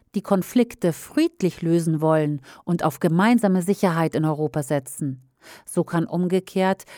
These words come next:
die neue Konfrontation zu inneren Veränderungen in Russland führen, die uns dem heißen Konflikt näher bringen. Das wäre dann schlimmer Wandel durch Konfrontation.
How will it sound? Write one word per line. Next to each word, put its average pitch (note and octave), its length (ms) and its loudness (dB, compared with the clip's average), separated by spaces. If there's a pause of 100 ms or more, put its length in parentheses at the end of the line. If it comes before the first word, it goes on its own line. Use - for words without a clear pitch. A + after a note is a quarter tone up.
(120)
die F#3+ 80 2
neue F#3+ 360 4
Konfrontation A3+ 1000 2 (300)
zu - 300 0
inneren C#4+ 440 4
Veränderungen G3+ 880 2
in G3+ 100 2
Russland D#3 480 0
führen, B2+ 560 -6 (380)
die G#3+ 80 2
uns A3+ 260 2
dem E3+ 300 -2
heißen A3+ 400 0
Konflikt - 600 -4
näher E3+ 300 0
bringen. C3 540 -8 (420)
Das F#3 260 0
wäre G3 240 4
dann F#3 300 2 (320)
schlimmer B3 560 4
Wandel C3+ 500 -2 (260)
durch D3 220 -6
Konfrontation. F#3 1080 -2